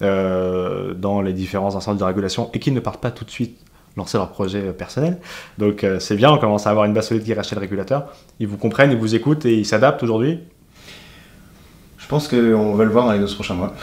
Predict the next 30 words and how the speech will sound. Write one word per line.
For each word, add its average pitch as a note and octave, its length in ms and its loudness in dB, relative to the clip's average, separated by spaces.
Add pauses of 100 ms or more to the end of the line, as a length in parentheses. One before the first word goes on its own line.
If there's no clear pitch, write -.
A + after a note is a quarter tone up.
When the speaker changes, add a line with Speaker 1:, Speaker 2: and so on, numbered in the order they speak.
(240)
Speaker 1:
Ouais. A#2 180 6 (100)
Speaker 2:
<laughs> C3 120 -2
C'est-à-dire A2+ 320 0
que, G2+ 480 2 (360)
euh, - 280 -6
les, G#2 140 2
les G2+ 260 0
États-Unis G2+ 380 0
ont G#2 160 4
une F#2 160 0
approche A2 260 -2
un G2 80 -2
peu, B2 160 -2
euh, F#2+ 420 2 (840)
euh, - 20 -6 (120)
sur F2+ 200 -6
le, E2 500 -6
offensive. A2+ 520 -4 (120)
Speaker 1:
Agressive, A2 440 4
Speaker 2:
récemment. G#2 180 2
Speaker 1:
ouais, A2 80 -4
clairement. G2+ 300 -2
Speaker 2:
Je G#2 80 -8
pense A2+ 180 -4
qu'il G2+ 160 -4
y - 20 2
a G2 40 2
aussi A2+ 260 -2
eu, C3+ 220 2
euh, F#2+ 400 2